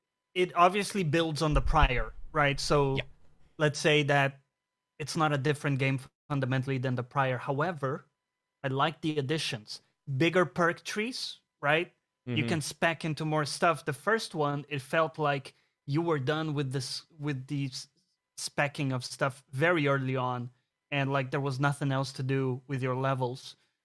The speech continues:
Speaker 1: Uh, here, you, you know, it's much deeper. You can put stuff, uh, into different trees.
Speaker 2: Yeah.
Speaker 1: And, uh, there's a, a much bigger emphasis in using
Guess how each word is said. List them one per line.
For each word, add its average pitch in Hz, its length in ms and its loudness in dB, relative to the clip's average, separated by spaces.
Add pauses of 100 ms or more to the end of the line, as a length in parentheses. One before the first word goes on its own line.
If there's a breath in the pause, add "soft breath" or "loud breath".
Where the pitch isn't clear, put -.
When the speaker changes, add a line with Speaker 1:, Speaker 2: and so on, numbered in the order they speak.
(440)
Speaker 1:
Uh, 156 140 0
here, 170 320 4
you, 151 340 0
you 160 120 -4
know, 147 140 2
it's 143 160 -4
much 147 280 0
deeper. 151 360 -2
You 135 120 -2
can 135 160 -4
put 143 360 -2
stuff, - 400 -6 (180)
uh, 131 280 -4
into 143 240 -8
different 131 400 -6
trees. 196 420 -4 (220 soft breath)
Speaker 2:
Yeah. 85 180 -6 (280)
Speaker 1:
And, 156 360 0
uh, 160 100 2
there's 165 280 2
a, 160 200 0
a 165 100 0
much 160 280 -2
bigger 190 240 2
emphasis 156 680 -4
in 147 200 -2
using 156 720 -2